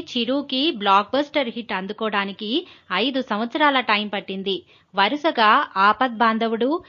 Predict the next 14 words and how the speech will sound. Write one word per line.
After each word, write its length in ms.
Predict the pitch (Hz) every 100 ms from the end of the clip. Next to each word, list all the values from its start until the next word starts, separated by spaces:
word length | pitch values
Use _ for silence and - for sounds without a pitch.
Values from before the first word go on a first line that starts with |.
| _
ఎస్పీ 340 | 190 202 - 160
పరశురాం, 600 | 202 202 202 240 233 254 339 - -
బిగ్ 300 | 185 220 185
బాస్, 320 | 190 220 320 - _ -
రిక్షావోడు 640 | 220 - 302 294 254 220 220
సినిమాలు 560 | 226 214 220 214 202 254 339
ఫ్లాప్స్‌గా 640 | 226 190 220 - 202 202
మిగిలాయి. 540 | 202 190 190 185 196 185 _ _ -
ముఠామేస్త్రి, 720 | 226 294 339 311 294 294 262 302 -
అల్లుడా 380 | 202 214 277 302
మజాకా 460 | 269 240 247 240 233
సినిమాలు 580 | 233 214 220 240 220 190 226
హిట్ 300 | 220 208 233
అయినా 300 | 226 233